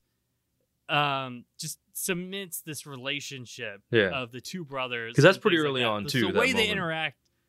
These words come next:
Speaker 1: What was that?
Speaker 2: That moment's pretty early on, too.
Speaker 1: Oh, yeah, uh-huh.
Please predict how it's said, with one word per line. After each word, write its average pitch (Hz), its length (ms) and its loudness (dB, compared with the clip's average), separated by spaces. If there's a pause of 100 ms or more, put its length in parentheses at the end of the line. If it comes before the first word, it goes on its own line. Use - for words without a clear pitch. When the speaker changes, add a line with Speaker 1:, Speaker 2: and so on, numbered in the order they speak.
Speaker 1:
What 135 200 -8
was 147 120 -10
that? 156 200 -6
Speaker 2:
That 135 120 10
moment's 143 320 2
pretty 127 180 2
early 110 280 0
on, 92 160 -2
too. 95 380 0 (840)
Speaker 1:
Oh, 233 160 6
yeah, 165 280 -2
uh-huh. 120 340 -12